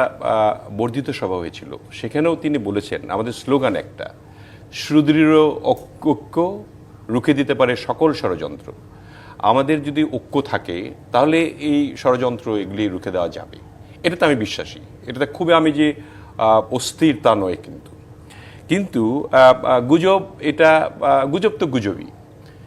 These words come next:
এই গুজব <coughs> যেমন, আহ, ওনার গুজবটা শুনলেন আপনি, ওনার তো বর্ণনাই করলেন, এবং সবচেয়ে বড় বিষয়টি হয়েছে যে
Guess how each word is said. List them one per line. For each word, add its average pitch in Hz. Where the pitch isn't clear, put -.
এই 127
গুজব 165
<coughs> 143
যেমন, 160
আহ, 147
ওনার 147
গুজবটা 147
শুনলেন 123
আপনি, 104
ওনার 120
তো 117
বর্ণনাই 117
করলেন, 107
এবং 139
সবচেয়ে 190
বড় 147
বিষয়টি 151
হয়েছে 147
যে 120